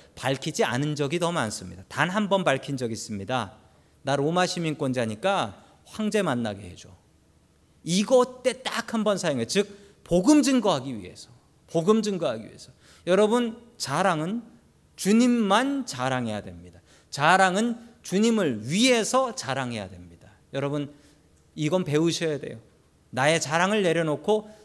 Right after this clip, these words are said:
주님 자랑하며 살 수 있기를 간절히 축원합니다. 아멘. 그리고 바울이 이렇게 얘기합니다. 빌립보서 삼 장 이십 절 봅니다. 시작. "그러나 우리의 시민권은 하늘에 있습니다. 그곳으로부터 우리는 구주로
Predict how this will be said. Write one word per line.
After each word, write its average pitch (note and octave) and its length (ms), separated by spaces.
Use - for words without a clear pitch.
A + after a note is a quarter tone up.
주님 A#3+ 300
자랑하며 E3+ 460
살 C#3+ 200
수 C3+ 140
있기를 A2 300
간절히 D#3 440
축원합니다. D3+ 960
아멘. C3+ 520
그리고 G3+ 200
바울이 A#3+ 380
이렇게 A#3+ 380
얘기합니다. B2 720
빌립보서 F3 460
삼 A3+ 260
장 G#3+ 200
이십 D#3 260
절 C3 180
봅니다. G2 500
시작. D3 880
"그러나 E3+ 340
우리의 D#3+ 320
시민권은 D#3+ 920
하늘에 E3 280
있습니다. C3 640
그곳으로부터 D#3 920
우리는 D3+ 380
구주로 D3 480